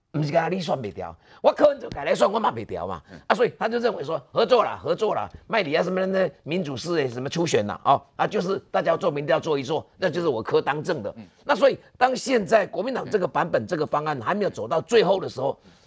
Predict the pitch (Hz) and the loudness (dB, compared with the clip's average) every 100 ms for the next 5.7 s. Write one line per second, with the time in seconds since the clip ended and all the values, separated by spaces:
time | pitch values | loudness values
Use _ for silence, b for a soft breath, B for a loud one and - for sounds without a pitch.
0 | b - 220 226 220 160 190 - 113 117 | b 0 4 4 4 2 0 2 0 0
1 | 131 143 139 190 123 120 107 101 B B | -6 -6 -6 -6 -4 0 0 -2 B B
2 | - 226 269 240 226 208 156 202 196 180 | 0 2 4 4 4 4 2 2 4 2
3 | 139 92 113 107 b - 262 139 113 151 | 0 0 -2 -4 b -2 2 4 6 4
4 | 214 - 165 165 110 101 92 b - 277 | 4 0 -6 -6 -4 -4 -6 b -2 2
5 | 277 233 131 123 170 165 175 | 2 2 -2 -8 -6 -4 -4